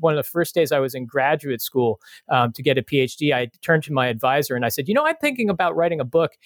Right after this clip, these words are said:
or my dissertation that would b-, basically look at punk as social criticism." And the, my advisor turned to me and said, "I don't think that's a good idea."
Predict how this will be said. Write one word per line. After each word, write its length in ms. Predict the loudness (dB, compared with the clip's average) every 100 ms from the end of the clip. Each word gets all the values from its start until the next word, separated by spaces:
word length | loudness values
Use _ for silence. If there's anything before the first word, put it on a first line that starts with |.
| -20 -4
or 140 | -2 0
my 160 | 0
dissertation 640 | 0 0 2 2 2 -2 -8 -12 -10
that 180 | -4 0
would 320 | 0 -2 -4
b-, 180 | 0 0 0
basically 320 | -2 0 0
look 180 | 0 0
at 120 | -2 -6 -18 -8
punk 340 | -2 -2 -2
as 220 | -2 -2
social 380 | 2 2 2 -2
criticism." 640 | -2 0 0 -2 -6 -8 -14 _ _ _ -2
And 240 | -2 0
the, 180 | 0 0
my 220 | 0 -2
advisor 420 | 0 0 0 -2
turned 260 | 0 0 0
to 60 | 0
me 80 |
and 80 | 0
said, 120 | -2 -6 -4
"I 200 | -2 0
don't 280 | 0 -2 -2
think 220 | -2 0
that's 260 | 0 0 -4
a 40 |
good 240 | -2 0
idea." 420 | -2 -8 -18 -20